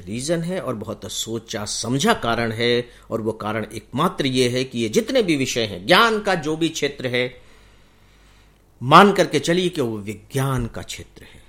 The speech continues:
That's all। यानी कि आपको arts के subject को भी इस तरीके से पढ़ना है as if कि आप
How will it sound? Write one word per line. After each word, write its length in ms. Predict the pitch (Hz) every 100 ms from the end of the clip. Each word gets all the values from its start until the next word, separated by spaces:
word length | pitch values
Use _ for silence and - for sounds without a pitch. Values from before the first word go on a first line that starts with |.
| - - - - _
That's 340 | 113 110 - -
all। 260 | 90 73 113
यानी 220 | 123 127
कि 180 | - 120
आपको 440 | - 117 - 123
arts 540 | - - 160 190 190 -
के 120 | 139
subject 560 | - 110 104 117 -
को 140 | - 120
भी 80 | 131
इस 300 | 127 - -
तरीके 340 | 180 226 208
से 140 | -
पढ़ना 380 | 143 113 110 117
है 100 | 127
as 220 | 143 143
if 120 | 139 147 - - - _ _
कि 220 | 131 - _ _
आप 460 | 123 127 127 - -